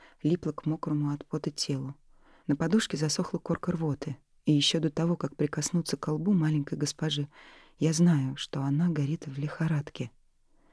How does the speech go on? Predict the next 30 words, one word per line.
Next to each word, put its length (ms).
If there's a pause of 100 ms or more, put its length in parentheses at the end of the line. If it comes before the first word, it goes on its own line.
(400)
Мое 200
сердце 440
трепещет 500
от 120
страха, 440 (360)
и 100
я 160
удивляюсь 480
сама 260
себе. 380 (1120)
Неужели 360
я 140
так 220
сильно 320
к 120
ней 100
привязана? 600 (1300)
Бегу 220
в 80
сад, 380
где 160
наверняка 480
найду 240
хозяйку, 500
которая 340
ухаживает 560
за 60
своими 340
драгоценными 600
цветами. 540